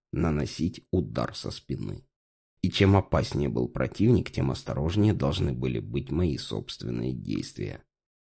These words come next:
Это давало понять, насколько необычно и странно было моё обучение. Всё это я понимал. Точно так же, как и то, что мне нужно быть осторожнее, так как мои враги не должны знать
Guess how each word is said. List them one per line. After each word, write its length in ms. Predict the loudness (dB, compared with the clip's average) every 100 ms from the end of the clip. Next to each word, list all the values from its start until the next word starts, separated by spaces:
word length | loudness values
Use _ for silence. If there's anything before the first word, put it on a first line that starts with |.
| _
Это 300 | 2 4 6
давало 400 | 4 4 2 0
понять, 500 | 0 2 2 2 0
насколько 500 | -2 -2 0 0 0
необычно 680 | -2 -2 -2 0 0 0 -2
и 20 |
странно 520 | -4 -6 0 2 2 0
было 300 | -2 -4 -2
моё 360 | -2 -2 -4
обучение. 760 | -6 -6 -6 -6 -8 -8 -10 -14 _ _ _ _ -12
Всё 340 | 0 4 4
это 360 | 6 6 6 4
я 280 | 6 4
понимал. 800 | 2 0 2 2 0 -2 -4 -8 _ _ _ _
Точно 400 | 2 4 4 2
так 340 | 2 4 6 4
же, 160 | -2
как 240 | -4 -6 -4
и 60 |
то, 240 | -2 2 2
что 180 | 2 0
мне 180 | 0
нужно 400 | 2 0 0 0
быть 320 | -2 -2 -4 -6
осторожнее, 920 | -10 -6 -4 -2 -4 -6 -8 -8 -14 _ _ -2
так 180 | -2 0
как 160 | -4
мои 240 | -2 0 0
враги 500 | 0 0 0 0 -2 _
не 140 | 4 6
должны 480 | 8 6 2 -2 -4
знать 460 | -4 -4 -6 -10